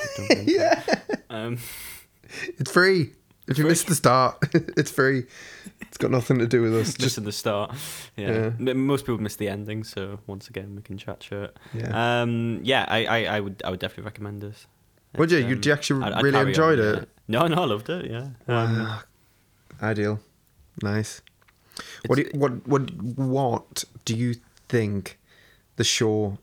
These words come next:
Speaker 2: is rated?
Speaker 1: I know the episode, but I don't. I, uh, do, do, do you know? Let me guess.
Speaker 2: Yeah, I know both. So, so the
Speaker 1: It's
Speaker 2: episode is nine point two, which is pretty damn good.
Speaker 1: Yeah.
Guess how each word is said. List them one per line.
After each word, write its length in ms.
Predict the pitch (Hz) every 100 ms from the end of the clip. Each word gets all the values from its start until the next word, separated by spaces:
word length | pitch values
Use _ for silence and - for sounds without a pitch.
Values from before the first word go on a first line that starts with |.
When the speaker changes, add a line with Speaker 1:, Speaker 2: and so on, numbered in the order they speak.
| _
Speaker 2:
is 140 | 104 104
rated? 380 | 101 101 98 - - _ _ _ _ _ _ _ _ _ _ _ _ _ _ _ _ _ _ _ _ _ _ _ _ - _
Speaker 1:
I 80 | 107
know 220 | 110 117
the 120 | 113
episode, 400 | 113 - - 87
but 60 | 92
I 60 | 95
don't. 220 | 98 - - -
I, 40 | 85 -
uh, 80 | - _ _ -
do, 120 | 117
do, 160 | 110 110
do 160 | - 113
you 80 |
know? 340 | 110 107 90 101
Let 120 | 95 -
me 180 | 90
guess. 380 | 92 92 92 - 127
Speaker 2:
Yeah, 200 | 120 123
I 40 |
know 120 | 127
both. 560 | 117 117 117 - - - _ _
So, 520 | - 117 110 107 95 - _ 120
so 160 | 127 156
the 140 | 143
Speaker 1:
It's 80 | 165
Speaker 2:
episode 340 | 165 - 143 123
is 100 | 117
nine 280 | 117 123
point 280 | 117 117 113
two, 400 | - 107 92 95 -
which 180 | - -
is 140 | 101 - _ _ _ _ _
pretty 160 | - 95
damn 200 | 104 98
good. 240 | 95 90 95 _ _ _ - - _ _
Speaker 1:
Yeah. 180 | -